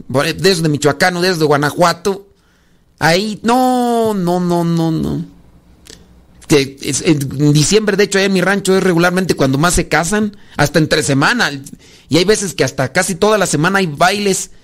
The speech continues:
que la quinceañera aquí, y hasta, pues, se preguntan, "Oye, pues, ¿cuán-, quién va a casarse en, y si se casan dos el mismo?". Ahí hay competencias a ver quién tiene el baile, porque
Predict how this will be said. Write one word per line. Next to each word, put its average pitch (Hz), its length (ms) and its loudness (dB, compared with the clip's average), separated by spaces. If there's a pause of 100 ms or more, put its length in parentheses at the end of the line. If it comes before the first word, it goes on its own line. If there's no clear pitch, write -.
(220)
que 139 100 2
la 139 140 2
quinceañera 139 560 2
aquí, 165 200 -4
y 160 160 0
hasta, 131 260 0
pues, - 100 0
se 135 60 2
preguntan, 196 380 0
"Oye, 208 180 2
pues, 156 180 -6
¿cuán-, 175 300 -6 (200)
quién 190 200 2
va 190 60 4
a 190 80 -4
casarse 175 400 0
en, 139 180 -2 (320)
y 131 100 2
si 120 120 0
se 131 140 0
casan 185 320 0
dos 190 200 0
el 170 100 2
mismo?". 185 320 0
Ahí 180 160 2
hay 196 100 0
competencias 175 560 -2
a 185 40 2
ver 165 180 0
quién 180 360 -2 (800)
tiene 170 220 0
el 160 80 -2
baile, 175 280 -2 (400)
porque 131 520 -2